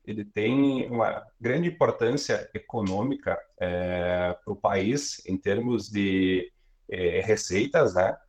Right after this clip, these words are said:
Então, hoje a gente tá falando em mais de, de dez milhões de toneladas, eh,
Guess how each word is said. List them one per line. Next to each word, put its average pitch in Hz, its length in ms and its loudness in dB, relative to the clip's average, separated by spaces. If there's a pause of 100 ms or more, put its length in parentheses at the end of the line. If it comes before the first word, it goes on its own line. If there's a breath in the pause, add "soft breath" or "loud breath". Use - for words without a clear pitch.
(220)
Então, 95 380 -8
hoje 104 220 -4
a - 20 2
gente 107 100 -2
tá 104 140 6
falando 104 460 -2
em 101 140 -2
mais 101 360 2
de, 92 220 -4
de 98 100 -8
dez 98 260 4
milhões 107 340 0
de - 40 -18
toneladas, 95 920 0
eh, 90 220 -8